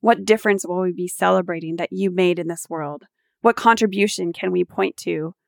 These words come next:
or will we point to? Your legacy is what you make of it right now, and we have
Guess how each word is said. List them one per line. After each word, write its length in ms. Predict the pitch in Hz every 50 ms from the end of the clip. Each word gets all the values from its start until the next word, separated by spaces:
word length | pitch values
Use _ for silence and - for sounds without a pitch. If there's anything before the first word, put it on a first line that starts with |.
| _ _ _
or 160 | - - 196
will 300 | 190 185 202 208 202 202
we 120 | 196 196 180
point 300 | - - 170 170 - _
to? 380 | - - 165 160 156 151 170 - _ _ _ _ _ _ _ _ _ _ _ _ _ _ _ _ _ _ _ _ _ _ _ _ _ _ _ _ _ _ _ _ _ _ _ _ _ _ _ _ _
Your 160 | - 226 226
legacy 500 | 220 214 214 214 247 254 - 277 269 247 -
is 180 | - 233 214 202
what 300 | 185 196 190 185 - -
you 100 | 202 202
make 300 | 190 180 175 165 160 -
of 140 | 190 185 202
it 200 | 208 214 214 - -
right 340 | 180 175 180 180 185 185 - -
now, 480 | 175 175 165 165 165 180 220 247 269 - _ _ _ _ _ _ _ _ _ _ _
and 100 | 220 226
we 100 | 240 247
have 180 | 247 233 -